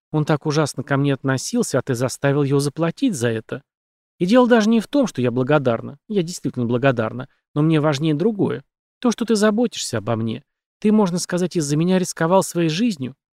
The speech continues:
Он ведь мог убить тебя, или тебя могла схватить полиция».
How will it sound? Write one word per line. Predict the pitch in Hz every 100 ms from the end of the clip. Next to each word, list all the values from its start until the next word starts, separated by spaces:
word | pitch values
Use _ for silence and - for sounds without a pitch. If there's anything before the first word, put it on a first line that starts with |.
| _
Он | - 110
ведь | 113 123
мог | 127 120
убить | 127 120 226 240
тебя, | - 113 113
или | 107
тебя | 127 123
могла | 127 120 123
схватить | - 123 139 -
полиция». | 127 101 131 202 - 190